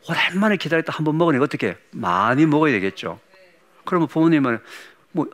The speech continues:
한 달에 한 번 아이한테 고기 사줄게. 어떻게? "예, 많이 먹어. 많이 먹어. 많이 먹어." 자, 그날 먹은 양을 삼십 일로 나누면은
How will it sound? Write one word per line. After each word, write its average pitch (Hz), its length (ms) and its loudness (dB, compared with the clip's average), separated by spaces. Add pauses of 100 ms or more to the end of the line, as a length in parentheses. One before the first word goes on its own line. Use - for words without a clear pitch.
한 - 180 -2
달에 208 140 4
한 160 180 0
번 151 220 2
아이한테 131 480 0
고기 151 180 -2
사줄게. 113 400 -6
어떻게? 107 420 -6 (460)
"예, 147 80 -2
많이 120 240 -2
먹어. 123 320 -8 (220)
많이 123 200 0
먹어. 127 260 -4
많이 110 220 -2
먹어." 113 280 -4 (440)
자, 98 300 -4
그날 208 440 2
먹은 165 320 4
양을 120 340 2 (260)
삼십 247 600 0
일로 135 420 2
나누면은 143 800 2